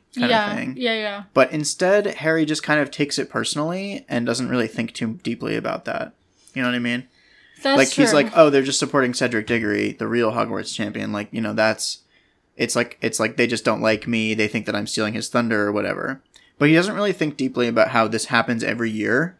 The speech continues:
Speaker 2: Right, right,
Speaker 1: That
Speaker 2: right.
Speaker 1: there's always some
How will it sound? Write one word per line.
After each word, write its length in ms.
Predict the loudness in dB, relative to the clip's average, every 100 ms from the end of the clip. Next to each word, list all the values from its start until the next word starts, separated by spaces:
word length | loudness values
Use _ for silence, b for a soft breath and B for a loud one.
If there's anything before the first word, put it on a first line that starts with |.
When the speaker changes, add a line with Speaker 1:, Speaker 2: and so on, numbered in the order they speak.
| -2
Speaker 2:
Right, 400 | 4 6 4 4
right, 340 | 2 0 0
Speaker 1:
That 100 | 0 2
Speaker 2:
right. 60 |
Speaker 1:
there's 140 | 0 2
always 520 | 4 4 4 2 2
some 480 | 0 0 -2 -4